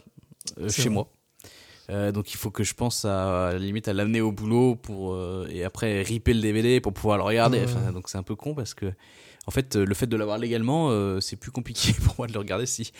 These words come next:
Speaker 1: que si je trouve une, un moyen illégal de le télécharger le, avec, le, avec les bonus et tout. Donc, euh.
Speaker 2: J'ai, j'ai, j'ai regardé, j'ai commencé à le regarder avec un D V D, puis je me suis rappelé qu'en fait un D V D c'est, c'est laid. <laughs> Parce que pendant, alors,
Speaker 1: Ah oui, en
Speaker 2: alors,
Speaker 1: plus il y a ce souci-là qui peut arriver, oui.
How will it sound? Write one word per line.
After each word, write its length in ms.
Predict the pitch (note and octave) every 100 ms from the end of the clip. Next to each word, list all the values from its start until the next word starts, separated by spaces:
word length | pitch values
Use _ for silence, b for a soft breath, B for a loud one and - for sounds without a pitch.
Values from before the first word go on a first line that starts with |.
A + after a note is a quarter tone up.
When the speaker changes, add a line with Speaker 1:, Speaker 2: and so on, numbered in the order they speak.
| B
Speaker 1:
que 120 | -
si 180 | C3 C3+
je 120 | A#2+
trouve 280 | A2+ - B2+
une, 100 | A2
un 80 | G2+
moyen 440 | A2 B2 A#2 G2+ - B -
illégal 440 | C3 B2+ C#3+ C#3+
de 80 | A2+
le 140 | A2 G#2+
télécharger 480 | A2 G#2+ A#2 A#2
le, 140 | A#2+ G2
avec, 240 | G2+ -
le, 300 | G2 F#2+ F#2
avec 180 | F2+ G2+
les 100 | G#2
bonus 300 | G2+ A2 A2
et 80 | A#2
tout. 140 | A#2+
Donc, 240 | F#2+ F2+ -
euh. 40 |
Speaker 2:
J'ai, 220 | B2+ C#3 G#3+
j'ai, 460 | C3+ D#3 F3 C3+ -
j'ai 280 | C3 C3+ C3
regardé, 440 | D#3 E3+ D#3 D3
j'ai 140 | B2+
commencé 340 | B2+ E3+ E3+ F3
à 20 |
le 40 | C#3+
regarder 240 | D3 C#3+
avec 220 | C#3 C3
un 40 | B2+
D 120 | B2
V 100 | D3
D, 80 | F#3
puis 160 | B2
je 60 | B2+
me 60 | C3+
suis 120 | C#3
rappelé 280 | B2 - E3+
qu'en 100 | C3
fait 200 | F3 C#3+
un 80 | B2
D 100 | A#2+
V 100 | A#2+
D 100 | D#3+
c'est, 440 | - B2+ A#2 A2+ A#2 b b b _ _ -
c'est 180 | - A#2
laid. 240 | C#3 A3 - _ _ _ _ -
<laughs> 760 | - - - _ - - - -
Parce 160 | D3+
que 20 | -
pendant, 160 | D3+
alors, 240 | D#3+ D3+ D3+
Speaker 1:
Ah 60 | B2
oui, 180 | B2+
en 60 | E2
Speaker 2:
alors, 200 | D3 C3
Speaker 1:
plus 200 | A#2+ -
il 20 |
y 20 | G2
a 40 |
ce 200 | - G#2
souci-là 520 | - A2 - A#2+ G#2+
qui 160 | - -
peut 200 | - F2+
arriver, 280 | E2+ G2+
oui. 60 | F2+